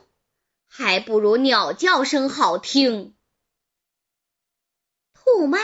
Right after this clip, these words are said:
妈说：“听不懂，还不如我嚼胡萝卜的声音好听。”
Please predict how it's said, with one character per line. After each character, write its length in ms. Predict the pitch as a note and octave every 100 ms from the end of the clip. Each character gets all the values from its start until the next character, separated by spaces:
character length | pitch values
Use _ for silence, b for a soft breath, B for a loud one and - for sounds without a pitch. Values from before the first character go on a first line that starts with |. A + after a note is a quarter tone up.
| A#4 B4+
妈 140 | D#4+
说 560 | C4+ - C4 B3+ C#4 - _ _ _ _ _ _ b b b _ _ _ _ _ _ _
：“听 360 | - D4+ C4 C4
不 140 | B3+
懂， 540 | B3 A3+ - - G#3 A#3 _ _ _ _ _ _
还 280 | _ F4 C4+
不 180 | C4 D4
如 420 | B3+ B3+ B3 C#4 B B
我 180 | - C#4+
嚼 300 | B3+ C4+ D4
胡 240 | - E4+ G4+
萝 280 | F#4 C#4+
卜 100 | F4 C5
的 100 | G#4+
声 300 | F4+ - E4+
音 300 | D#4 D4 C4+
好 260 | C4+ B3 F3
听。” 580 | - - C4+ A#3+ C4+